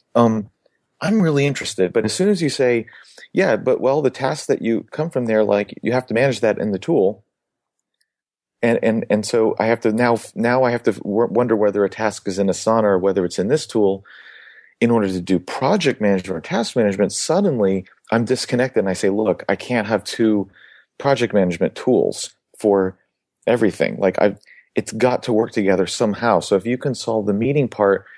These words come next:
and have the meeting part be more or less wholly f-, solved, I'm so in. But as soon as you say, like, I, "Well, I gotta take over more parts of,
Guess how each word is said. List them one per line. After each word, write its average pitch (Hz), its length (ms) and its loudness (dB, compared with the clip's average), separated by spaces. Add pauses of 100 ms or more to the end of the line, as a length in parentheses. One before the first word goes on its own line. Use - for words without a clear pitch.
(300)
and 98 100 -10
have 113 160 -4
the 104 80 0
meeting 127 440 2
part - 340 -2
be 98 240 2
more 117 300 0
or 117 60 2
less 101 240 0
wholly 110 360 0
f-, - 180 -10
solved, 131 540 -2
I'm 131 240 -2
so 143 360 -2
in. 98 400 -2 (440)
But - 100 0
as 117 80 0
soon 165 140 0
as 165 120 0
you 127 60 0
say, 123 220 0
like, 107 180 0
I, - 140 2 (100)
"Well, 110 380 0 (220)
I 107 80 2
gotta 135 200 2
take 139 220 -6
over 120 220 0
more 113 200 0
parts - 440 -2
of, 98 380 0